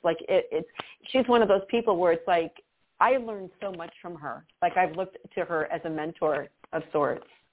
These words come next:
And one of the things that she taught me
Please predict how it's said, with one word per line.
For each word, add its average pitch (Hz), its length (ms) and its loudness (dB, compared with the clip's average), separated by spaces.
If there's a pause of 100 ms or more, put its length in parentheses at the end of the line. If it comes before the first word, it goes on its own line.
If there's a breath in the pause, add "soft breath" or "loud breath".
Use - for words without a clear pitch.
(760 loud breath)
And 180 540 4 (120)
one 185 340 -4
of 202 80 -6
the 214 180 -2
things 180 320 -4
that 151 80 -8 (140)
she 220 240 -2
taught 233 280 0
me 151 300 -6